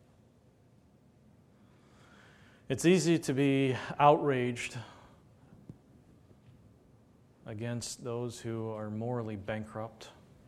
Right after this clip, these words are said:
It's easy to, to grab the logs, uh, that are specks in others' eyes and to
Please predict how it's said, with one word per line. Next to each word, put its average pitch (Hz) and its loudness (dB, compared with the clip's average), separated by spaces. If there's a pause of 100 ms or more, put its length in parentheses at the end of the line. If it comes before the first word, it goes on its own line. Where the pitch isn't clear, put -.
(1300)
It's - -8
easy 120 2
to, 110 -2 (2250)
to 113 -2
grab 117 4
the 110 2
logs, 117 4 (1200)
uh, 113 -8 (440)
that 104 -10
are 92 -8
specks - -8 (180)
in 95 -10
others' 101 -4
eyes 92 -8 (1120)
and 98 -6
to 101 -4